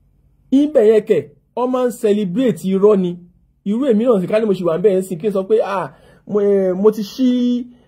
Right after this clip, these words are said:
Lẹ́gbàá shopping complex àti estate, housing estate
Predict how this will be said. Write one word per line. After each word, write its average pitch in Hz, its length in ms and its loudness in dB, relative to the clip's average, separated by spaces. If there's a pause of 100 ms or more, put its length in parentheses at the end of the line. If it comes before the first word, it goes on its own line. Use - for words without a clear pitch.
Lẹ́gbàá 214 960 0 (100)
shopping 226 380 -10
complex 196 680 -6 (260)
àti 175 280 -4
estate, 233 540 2 (180)
housing 226 440 0
estate 196 380 -2